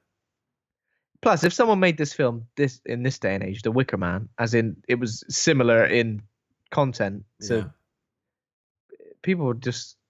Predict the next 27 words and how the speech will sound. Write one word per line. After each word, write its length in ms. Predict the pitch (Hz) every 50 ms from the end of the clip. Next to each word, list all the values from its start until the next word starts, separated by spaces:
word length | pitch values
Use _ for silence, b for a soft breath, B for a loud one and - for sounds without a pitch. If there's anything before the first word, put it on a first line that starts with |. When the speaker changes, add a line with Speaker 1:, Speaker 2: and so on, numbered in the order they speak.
| _ _ _ _ _ _ _ _ _ _ -
Speaker 1:
I 60 | - 139
don't 120 | 139 131
know, 160 | 120 113 95 98
people 200 | - 175 180 196
may-, 100 | 170 160
maybe 400 | 160 180 208 214 233 294 277 160
people 240 | 139 - 110 - 110
would 100 | 107 117
love 160 | 143 160 156
it. 120 | 110 90 - _ _ _ _
Speaker 2:
I 40 | _ -
think 160 | 156 151 -
Ho-, 140 | - 110 - -
Robin 220 | 113 113 104 101 98
Hardy's 240 | 95 92 90 85 -
dead 240 | - 101 101 101
now, 180 | 101 92 92 92
actually. 300 | 87 - - - 101 95
So 200 | 98 - - 107
quick 160 | 101 - - 95
look. 160 | 101 101 101 _ _ _ _ _ _ _ _ _ _ _ _ _ _ _ _ _ _ _ _ _ _ _ _ _ -
Yeah, 180 | 120 110 110
died. 320 | 101 98 123 123 123 113 110 - - _ _ -
Oh, 260 | 151 175 180 120 90 - - -
he, 200 | 131 123 120 117 - _ _ -
uh, 40 | 117 107 107 107 107 104 101 101 98 196
Speaker 1:
Oh, 320 | 190 139 98 - 107 -